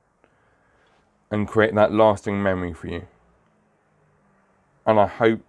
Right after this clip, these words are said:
to God they get back to what they were. And like I mentioned before, it's not about the money, it's about doing what we love. And the amount of people who work an event because that's their passion,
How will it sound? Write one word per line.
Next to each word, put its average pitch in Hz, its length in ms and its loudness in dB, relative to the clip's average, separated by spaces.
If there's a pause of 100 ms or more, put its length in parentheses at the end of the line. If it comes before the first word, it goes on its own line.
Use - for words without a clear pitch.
to 107 160 -8 (180)
God 98 340 2 (440)
they 98 140 -6
get 101 220 0
back 98 220 -2
to - 100 -12
what 98 120 -2
they 90 100 -4
were. 87 260 -4 (2000)
And 127 100 4
like 127 120 0
I 127 40 -4
mentioned 120 340 0
before, 104 260 4
it's - 180 -10
not 113 180 0
about 107 200 2
the 104 60 -6
money, 95 320 0
it's - 200 -14
about 101 360 -2
doing 101 260 2
what 98 160 -2
we 98 100 -4
love. 90 380 -4 (340)
And 104 120 -6
the 104 60 0
amount 107 300 4
of 98 120 -6
people 107 260 -2
who 101 100 -4
work 104 300 0
an 104 80 -4
event 98 400 -2
because 98 320 -8
that's 104 200 -6
their 98 140 -4
passion, 92 540 -10